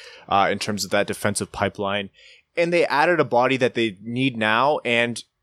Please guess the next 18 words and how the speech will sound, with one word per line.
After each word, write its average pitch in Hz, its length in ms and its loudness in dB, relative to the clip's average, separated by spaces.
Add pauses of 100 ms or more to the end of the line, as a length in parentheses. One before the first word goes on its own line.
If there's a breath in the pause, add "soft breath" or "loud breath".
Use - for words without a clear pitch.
(100)
if 120 120 -4
everything 135 260 -2
goes 131 160 0
well, 139 220 2
could 139 180 -6
be 139 80 -4
useful 139 320 -2
later. 123 320 2
And 101 80 -2
if 123 160 -4
not, 135 360 0 (300)
it's - 140 -12
not 143 140 2
like 147 100 2
you're 143 100 -2
tied 143 280 0
to 104 120 -2
him. 95 180 -8